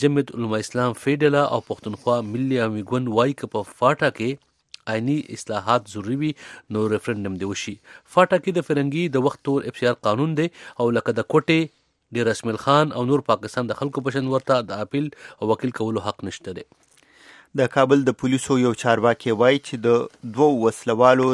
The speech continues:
Speaker 2: د ملا عبدالسلام ضعیف په کور د جمعې په شپه ډزې کړي، خو په خپله پخوانی طالب کمانډر دغلته موجود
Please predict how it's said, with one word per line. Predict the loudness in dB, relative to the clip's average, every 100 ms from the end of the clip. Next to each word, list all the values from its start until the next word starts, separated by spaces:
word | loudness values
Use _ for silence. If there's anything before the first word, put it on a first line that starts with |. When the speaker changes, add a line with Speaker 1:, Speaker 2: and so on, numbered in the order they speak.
| 0
Speaker 2:
د | 0 0
ملا | 0 2 2 2 -4
عبدالسلام | -4 -4 -4 -2 2 4 2 2
ضعیف | 2 0 -8 -20 -8
په | -6 -2
کور | -2 -2
د | -4 -4
جمعې | -2 -2 -4
په | -10
شپه | 0 2 4 2
ډزې | 2 0
کړي، | -4 -6 -6
خو | -4
په | -4
خپله | -2 0 0 0 -6 -20 -20 -20 _ -6
پخوانی | -2 2 2 4 0 -2 -6 _ _
طالب | 2 4 2 0
کمانډر | 0 2 2 0 2
دغلته | 2 2 0 0 0 0
موجود | -2 -4 -8